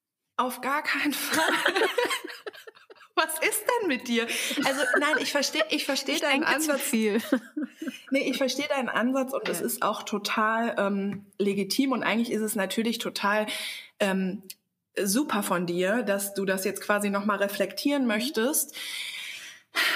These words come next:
Speaker 1: Aber ich möchte auch nicht, äh, immer alles dann erklären, weißt du?
Speaker 2: Ja,
Speaker 1: Also so,
Speaker 2: ich weiß.
Speaker 1: also ich, ich verstehe auch, dass es so voll brutal ist. Ich weiß ehrlich gesagt gar nicht mehr, was ich gesagt habe. Ich habe gesagt, ich find die scheiße oder was?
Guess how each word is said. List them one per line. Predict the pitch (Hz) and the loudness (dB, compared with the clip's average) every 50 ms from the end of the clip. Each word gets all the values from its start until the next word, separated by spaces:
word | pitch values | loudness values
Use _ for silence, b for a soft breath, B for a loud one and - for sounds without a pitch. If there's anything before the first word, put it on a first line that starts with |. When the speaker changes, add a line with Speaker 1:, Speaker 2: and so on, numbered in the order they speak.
| B B B B B B _ _ _ | B B B B B B _ _ _
Speaker 1:
Aber | - 226 214 220 220 - | 0 0 2 2 2 2
ich | 214 - | 2 2
möchte | 240 233 277 262 - - 262 240 - | 2 2 2 2 0 0 0 0 2
auch | 220 214 - | 0 2 2
nicht, | 233 262 262 254 - - - - | 2 0 0 0 -4 -6 -4 0
äh, | 233 220 220 220 226 - - - - | 0 2 2 2 0 -2 -4 -2 0
immer | 240 240 233 226 - | 2 2 4 4 2
alles | - 214 208 208 208 | 2 2 2 2 0
dann | - 202 190 | 0 0 0
erklären, | - 151 185 - - - 214 196 170 165 160 147 | 0 0 -2 -2 -2 -2 0 2 2 0 0 0
weißt | 156 156 160 180 - - - | -2 -2 0 -2 -2 -2 0
du? | 233 | 0
Speaker 2:
Ja, | 262 294 302 - | 2 2 2 2
Speaker 1:
Also | - 208 190 185 202 202 - | 2 2 2 2 0 0 0
so, | 196 208 214 214 - | 0 0 0 0 0
Speaker 2:
ich | |
weiß. | 160 160 170 175 | -4 -6 -6 -2
Speaker 1:
also | 175 220 220 214 - - | 0 0 0 2 0 -2
ich, | 240 - - _ _ _ _ _ | -2 -4 -6 _ _ _ _ _
ich | - 233 240 | -2 0 0
verstehe | 233 214 208 - - 247 254 202 | 0 0 0 0 0 2 2 2
auch, | 254 | 0
dass | 247 233 214 214 226 | 0 0 0 0 0
es | 214 - | 0 0
so | - 202 | 0 -2
voll | 190 - 254 220 220 - - - - | 0 0 0 0 2 0 -2 -4 -6
brutal | 196 202 196 202 202 - - 214 233 262 | -6 -4 -2 -2 -2 0 2 2 2 2
ist. | 233 233 - | 2 0 -2
Ich | - 214 - | -2 -2 0
weiß | 233 220 220 - | 0 0 2 2
ehrlich | - 214 214 220 214 | 2 2 2 0 -2
gesagt | - 202 190 185 190 - | -2 -2 -2 -2 0 2
gar | - 165 160 | 2 4 4
nicht | 156 151 - - | 2 0 -2 -2
mehr, | 160 127 135 | 0 2 2
was | 156 131 | 2 2
ich | 175 165 - | 0 -2 -2
gesagt | - 160 170 160 151 - - - | -2 0 2 0 0 0 -2 -2
habe. | 180 190 | -2 0
Ich | 185 202 | 0 0
habe | 190 - | -2 -2
gesagt, | - 190 196 185 - | 0 -2 -2 0 -2
ich | 196 190 - | -4 -4 -4
find | - 185 180 | -4 -4 -2
die | 160 185 | -2 -2
scheiße | - - 170 170 180 190 185 - - - - | 0 0 0 0 0 0 0 -2 -4 -4 -4
oder | 143 - 127 131 | -4 -2 0 0
was? | 127 113 127 - - - | 2 0 0 -2 -6 -10